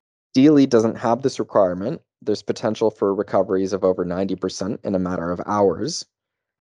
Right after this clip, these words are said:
D L E is also more E S G friendly.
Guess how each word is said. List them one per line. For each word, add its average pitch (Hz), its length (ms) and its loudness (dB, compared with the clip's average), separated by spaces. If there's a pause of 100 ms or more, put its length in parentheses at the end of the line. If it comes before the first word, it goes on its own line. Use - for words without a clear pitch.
(160)
D 117 140 8
L 120 120 10
E 117 100 8
is 110 120 6
also 101 300 4
more 104 240 2
E 92 160 -2
S 87 100 0
G 90 420 -8
friendly. 117 600 -2